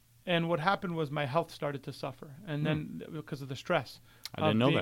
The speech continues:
Speaker 2: that.
Speaker 1: being stuck in a, in a, in a place. So once that started to happen, I really had to evaluate, uh, what is your next step? What do you need to do?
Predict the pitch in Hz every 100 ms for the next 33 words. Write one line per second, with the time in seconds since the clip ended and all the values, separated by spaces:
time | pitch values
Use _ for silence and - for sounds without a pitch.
0 | - - 131 165 160 143 - 170 - 156
1 | 151 143 - 147 143 135 131 - - 170
2 | 151 143 175 160 123 - 151 120 - -
3 | - - 175 190 - 190 185 - 165 156
4 | 156 151 147 147 143 151 160 156 151 147
5 | 143 143 143 143 139 - - - - -
6 | - 147 147 143 147 - - - - -
7 | - _ - 175 165 156 175 175 151 165
8 | 156 - - 165 147 147 151 151 151 135
9 | 135 151 156 151